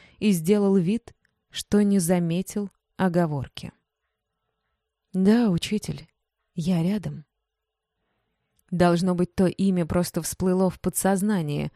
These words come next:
Сладкое сливовое вино, аромат шафрана и расслабляющая атмосфера сделали своё дело,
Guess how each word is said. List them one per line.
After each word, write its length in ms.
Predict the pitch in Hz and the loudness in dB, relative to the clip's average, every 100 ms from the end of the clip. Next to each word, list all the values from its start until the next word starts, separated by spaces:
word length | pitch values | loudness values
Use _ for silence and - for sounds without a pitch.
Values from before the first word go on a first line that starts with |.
| _ - - | _ -20 -14
Сладкое 560 | - 214 226 - 208 | -2 0 0 0 0
сливовое 560 | 202 202 208 196 190 196 | 0 2 2 2 4 4
вино, 400 | 175 190 180 165 | 2 2 2 2
аромат 360 | 160 175 180 - | 2 2 0 0
шафрана 640 | 185 175 175 180 190 196 | -2 0 0 0 0 -2
и 160 | - | 0
расслабляющая 920 | 180 175 - 180 165 165 175 - 175 | 0 0 -2 0 2 0 0 -2 -2
атмосфера 640 | 160 160 160 - 180 190 180 - - - | -2 -4 -4 -2 0 0 -2 -6 -20 -8
сделали 500 | 185 170 202 233 208 | -4 0 2 2 0
своё 420 | 185 - 190 175 165 | 0 0 0 0 0
дело, 420 | 160 196 202 | 0 -2 -2